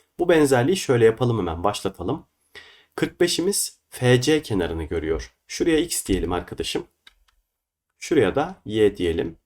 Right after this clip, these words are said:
Kırk beşimiz x görüyor. Benzerlik oranı eşittir x'in bölü büyüğün kırk beşine görüyor,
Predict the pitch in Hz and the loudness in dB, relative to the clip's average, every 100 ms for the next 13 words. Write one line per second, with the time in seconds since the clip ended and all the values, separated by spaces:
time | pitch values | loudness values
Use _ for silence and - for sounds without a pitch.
0 | _ - 139 - 143 - 139 170 - - | _ -8 -8 -2 -2 0 -2 -4 -8 -8
1 | - - 95 80 76 - - 113 127 127 | -8 -4 -4 -4 -6 -8 -4 -2 0 0
2 | 139 175 - 113 123 147 135 101 - - | -2 -2 -4 -4 -2 -4 -6 -8 -8 -10
3 | - 143 - _ _ _ 127 - - 131 | -6 -6 -6 _ _ _ -12 -8 0 2
4 | 87 - _ - 95 98 139 143 123 156 | 0 -6 _ -8 -2 2 2 2 -2 2
5 | 185 233 - - - - 95 90 95 113 | 2 2 -4 -8 -6 -4 -2 0 0 0
6 | 175 | -4